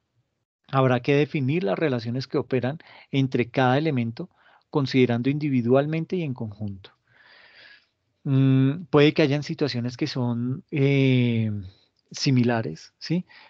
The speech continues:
Entonces, pues, si son similares, trate de meterlas dentro de una misma recomendación, no una recomendación para una y una recomendación para otra, porque eso, si bien es cierto,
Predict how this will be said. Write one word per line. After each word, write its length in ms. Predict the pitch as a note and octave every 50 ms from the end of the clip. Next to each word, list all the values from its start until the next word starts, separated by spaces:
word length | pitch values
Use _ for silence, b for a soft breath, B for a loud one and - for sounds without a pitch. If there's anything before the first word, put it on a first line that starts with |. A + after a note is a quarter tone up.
| B B -
Entonces, 400 | C3+ - B2+ A#2+ A2+ B2+ C3+ C3
pues, 180 | - D3 C3
si 120 | - D3+ C3+
son 180 | - C#3 C3+
similares, 540 | C3 F3 F3 F#3+ G3 E3 C3 B2+ D3+ D3 -
trate 480 | - D#3+ D#3+ D#3+ - - E3+ F3+ G3+ _ b b b b b b
de 340 | - C#3 C#3 C3+ B2+ B2 A#2+ A#2
meterlas 500 | B2 B2 A#2 A#2+ B2 A#2+ A2+ C3+ C#3+ C#3+
dentro 340 | D3+ D3+ C#3 - C#3+ B2+
de 60 | A#2+ A#2
una 200 | A#2 A#2 B2+ C3+
misma 360 | C#3+ D3+ D#3 D3 D3 D3 D3+
recomendación, 800 | D3+ - - - D3 C3+ B2+ A#2 A2+ G#2+ - - C#3 E3 E3+ B B B B B B -
no 180 | C3+ C3 C3
una 260 | C#3 C#3 C#3+ D3+ D#3 D3+
recomendación 640 | D#3+ D#3+ - - C#3+ C#3 C3 A#2+ A2+ G#2 A#2 A2+ G#2+
para 240 | - C#3+ D3 C#3+ C3
una 260 | A#2+ A#2 A#2+ C3 C#3+
y 60 | C#3+
una 160 | C3+ B2+ B2+
recomendación 640 | B2 - C#3 - C#3 C3 B2 A#2+ A2+ A2 - A2+ G#2
para 260 | G2 C3 C#3 C#3+ C3+ A#2+
otra, 200 | A#2+ A#2+ D#3 D#3+
porque 300 | - D3+ - - B2+ A#2
eso, 180 | A2+ - C3
si 220 | B2+ B2+ - - B2+
bien 180 | A#2+ B2 B2+
es 80 | D#3 D#3+
cierto, 380 | - F#3 F3 D#3+ - F3 F3+